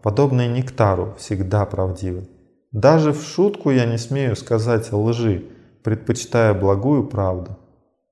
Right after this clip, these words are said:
И разве можно шутить над такими девушками, как вы, которые строго исполняют суровую врату?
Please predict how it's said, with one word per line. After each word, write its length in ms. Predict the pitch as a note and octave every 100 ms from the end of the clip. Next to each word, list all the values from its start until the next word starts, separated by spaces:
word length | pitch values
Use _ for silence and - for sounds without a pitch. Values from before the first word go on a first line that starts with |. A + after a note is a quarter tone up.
| _
И 80 | A2
разве 340 | A#2 D3 C3 B2+
можно 400 | B2 F3+ F3+ D#3
шутить 480 | D3+ C#3+ A#2+ F#2
над 220 | G#2 G#2+ -
такими 360 | A2 B2+ A2+
девушками, 640 | F#2+ A2 F3 E3 - C#3
как 240 | C3+ C#3 B2
вы, 220 | G2+ G2 - _ -
которые 360 | A2+ A2+ A#2 G#2
строго 480 | - - D#3 E3
исполняют 600 | D3+ - C#3+ C#3 C3+ G#2 -
суровую 500 | G2+ B2+ D#3+ C3+ A2+
врату? 460 | G#2+ F#2 - G#2